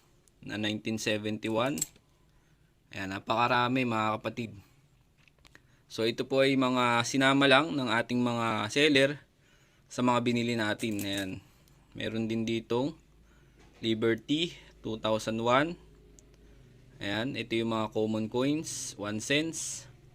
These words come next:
Marami pang iba. Ito, mga five centimo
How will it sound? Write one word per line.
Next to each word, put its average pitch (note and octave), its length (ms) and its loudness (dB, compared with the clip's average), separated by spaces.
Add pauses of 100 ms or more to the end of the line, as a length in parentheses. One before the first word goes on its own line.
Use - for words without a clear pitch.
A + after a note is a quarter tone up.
(760)
Marami A2+ 400 -2
pang A2 160 -4
iba. A#2+ 400 0 (960)
Ito, C#3 480 -2
mga G#2+ 320 -4
five A2+ 240 2
centimo A#2 720 -2